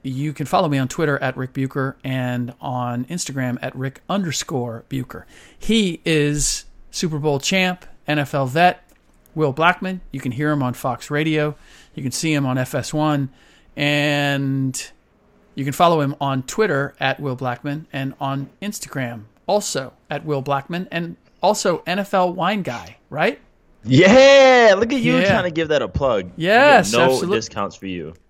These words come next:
Speaker 1: Absolutely. Not looking for a discount. I will say, are you modeling or are you selling wine? What are you, what are you doing? 'Cause I saw, I thought I saw a post of you in a, what is it, leather jacket?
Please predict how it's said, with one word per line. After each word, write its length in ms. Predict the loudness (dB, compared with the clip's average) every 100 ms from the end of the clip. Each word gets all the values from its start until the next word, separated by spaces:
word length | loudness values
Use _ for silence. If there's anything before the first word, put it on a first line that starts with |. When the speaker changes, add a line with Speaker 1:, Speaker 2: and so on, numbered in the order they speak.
| 2
Speaker 1:
Absolutely. 380 | 2 2 -8 _ _
Not 260 | 2 4 6
looking 260 | 4 4
for 160 | 0 0
a 100 | 0
discount. 680 | 0 -2 -2 0 0 -2 -8 -4
I 80 | 0
will 220 | 0 0
say, 480 | 0 2 2 0 -4
are 140 | -4
you 200 | -2 -2
modeling 760 | -2 2 2 2 0 -2 -2 -2
or 120 | 0
are 180 | 0 -2
you 300 | -4 -8 -8
selling 500 | -4 -4 -2 -6 -4
wine? 400 | -4 -4 -8 -6
What 140 | -4
are 40 |
you, 120 | -4 -4
what 180 | -4
are 40 | -4
you 100 | -4
doing? 360 | -4 -4 -6
'Cause 140 | -6 -6
I 60 |
saw, 520 | -4 -2 2 2 2 -2 _ _ _ _ _ -10
I 80 | 0
thought 200 | 2 2
I 60 |
saw 260 | 2 2 2
a 60 | 0
post 560 | -2 0 0 -4 -6
of 120 | -8
you 520 | -6 -4 -4 -6 -8 -14 -20 -20 -20 -20 -20 -10
in 180 | -6
a, 600 | -4 -2 -2 -2 -2 -4 -4
what 160 | -6
is 140 | -6 -10
it, 140 | -10
leather 280 | -6 -4 -4
jacket? 680 | -2 0 0 -2 -6 -6